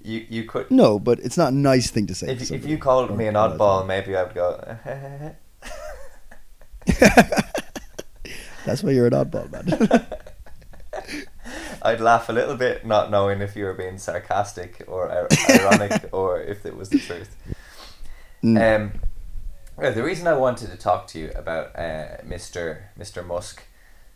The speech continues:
Speaker 1: what a name! I never, I
Speaker 2: Mister
Speaker 1: never thought of
Speaker 2: Musk.
Speaker 1: that before. Mister Musk.
Speaker 2: Hmm.
Speaker 1: Um, he, <laughs> he was recently fined twenty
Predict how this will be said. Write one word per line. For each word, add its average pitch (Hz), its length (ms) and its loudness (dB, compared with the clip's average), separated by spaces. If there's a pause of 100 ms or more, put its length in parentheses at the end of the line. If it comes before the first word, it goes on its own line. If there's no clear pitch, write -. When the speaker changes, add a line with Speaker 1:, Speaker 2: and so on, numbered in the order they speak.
(380)
Speaker 1:
what 147 140 -8
a 143 60 -2
name! 104 400 -2 (1080)
I 101 100 -4
never, 123 240 -6
I 120 40 -8
Speaker 2:
Mister - 180 -8
Speaker 1:
never 113 240 -4
thought 113 280 -6
of 95 60 -4
Speaker 2:
Musk. - 180 -6
Speaker 1:
that - 0 -
before. 107 420 -14 (120)
Mister - 440 -14
Musk. - 520 -16
Speaker 2:
Hmm. 123 240 -10 (2500)
Speaker 1:
Um, 98 320 2 (840)
he, 151 260 -6 (600)
<laughs> - 640 -10
he 160 160 -4
was 170 200 -4
recently 113 500 -6
fined 98 680 0 (840)
twenty 120 680 -4